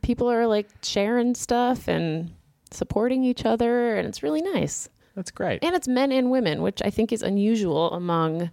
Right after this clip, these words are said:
Speaker 1: uh,
Speaker 2: Facebook groups.
Speaker 1: Facebook groups, especially ones that talk about this kind of stuff. So, yeah, so join us. Uh, just,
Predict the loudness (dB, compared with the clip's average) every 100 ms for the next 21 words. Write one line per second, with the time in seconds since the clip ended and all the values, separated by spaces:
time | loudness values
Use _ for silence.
0 | -10 _ -20 _ _ -2 2 2 4 2
1 | 0 _ _ _ -6 -4 -6 -4 -2 2
2 | 2 2 0 2 2 2 0 0 -2 -2
3 | 0 0 0 2 2 2 2 0 2 0
4 | 2 0 0 -4 0 0 0 -2 -2 -2
5 | 0 2 4 2 2 0 0 0 0 2
6 | 2 2 2 0 0 2 4 2 2 -2
7 | -2 -6